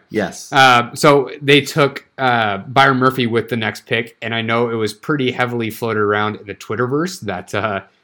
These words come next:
Speaker 2: if N'Keal Harry had made it to us, he was probably going to be our pick, which I, I think we can have a little sigh of relief there. So his, his career's not done, so he definitely has time, but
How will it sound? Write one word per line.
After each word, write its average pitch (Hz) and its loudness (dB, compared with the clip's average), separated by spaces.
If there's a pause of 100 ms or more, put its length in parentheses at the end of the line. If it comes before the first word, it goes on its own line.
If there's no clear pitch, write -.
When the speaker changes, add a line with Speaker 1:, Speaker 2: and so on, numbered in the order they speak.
(100)
Speaker 2:
if 120 -4
N'Keal 127 0
Harry 117 2
had 107 0
made 110 0
it 110 -6
to 120 -4
us, 110 -6
he 123 -4
was 104 -4
probably 107 -6
going 107 -6
to 104 -16
be 98 -8
our 95 -12
pick, 185 -6 (380)
which 113 -2
I, 113 -6
I 104 -8
think 110 -6
we 104 -10
can 98 -8 (360)
have 196 2
a 175 -2
little 143 -2
sigh 120 -2
of 113 -2
relief 104 -6
there. 90 -8
So 104 -6 (300)
his, 165 2
his 165 -2
career's 202 8
not 190 2
done, 160 0
so - 0
he 131 0
definitely 131 0
has 120 -2
time, 123 -2
but 104 -6